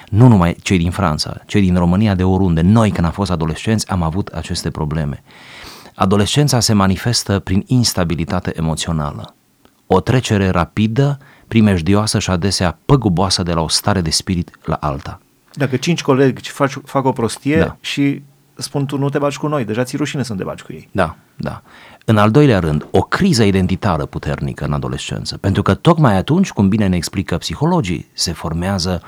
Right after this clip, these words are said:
Speaker 1: uh, omul, identitatea omului. În această criză de identitate, adolescentul încearcă, uh, diferite variante, tatonează diferite tipuri de personalitate, de cam-, de caracter, de comportament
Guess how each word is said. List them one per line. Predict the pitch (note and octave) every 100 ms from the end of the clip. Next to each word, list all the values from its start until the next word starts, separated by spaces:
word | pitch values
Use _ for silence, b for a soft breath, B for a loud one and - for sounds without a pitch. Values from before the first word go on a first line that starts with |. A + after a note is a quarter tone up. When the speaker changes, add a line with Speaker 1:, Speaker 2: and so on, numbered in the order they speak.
| B B B -
Speaker 1:
uh, | F2
omul, | C3 B2+ - - - _ _
identitatea | - A2 G2 F2+ E2+ - C#3+ - -
omului. | E3 D#3 E2 A#1 A1+ _ _ _ B B B B B B B B B B B B _
În | - B2
această | D#3+ D3+ C3+
criză | C#3 C#3+ B2
de |
identitate, | A2 G2 F2+ F2+ - F2 F2+ C#3+ E3 C#3+ -
adolescentul | - G3 G2+ - - D#3 B2+ A#2
încearcă, | A2 G2+ - D3+ F3+ F3 - F#2+ F#2 C#3+ B2+ -
uh, | G2+ F#2 F2+
diferite | F2 F2+ A2 C#3 D#3
variante, | A2 F#2+ F#2+ F#2+ A#2+ C#3
tatonează | E3 - B2 C3 A#2+ F3+ A3+ B2+
diferite | G2 G#2 G#2+ G2+
tipuri | - B2+ G2 E2+
de |
personalitate, | E2 G2 F#2 F2 E2+ G2+ - F#3 -
de | -
cam-, | - F#2 E2+ -
de | - F#2+
caracter, | G2 G2 - F3 D#3+
de | F2+
comportament | D#2+ F2 D2+ E2+ - E2 E2+ C3+ E3+